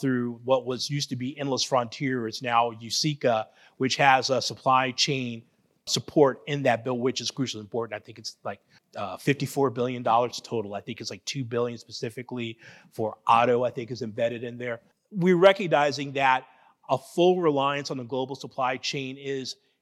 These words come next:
somewhat of a weakness. There's always gonna be a global supply chain.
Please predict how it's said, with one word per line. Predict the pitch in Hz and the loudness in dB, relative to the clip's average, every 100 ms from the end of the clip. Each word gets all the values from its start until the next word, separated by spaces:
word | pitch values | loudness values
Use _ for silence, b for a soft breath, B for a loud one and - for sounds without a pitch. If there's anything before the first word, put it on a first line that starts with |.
| _ _ | _ _
somewhat | - - - 202 185 175 | 0 2 8 8 8 4
of | 156 | 2
a | 135 | -2
weakness. | 135 120 110 | -8 -10 -4
There's | 160 - | -4 6
always | 208 214 | 8 8
gonna | 185 | 6
be | 156 | -2
a | 147 | -2
global | 143 135 | -4 -8
supply | 127 139 143 139 | -10 -6 -2 0
chain. | 127 135 127 | -2 -8 -10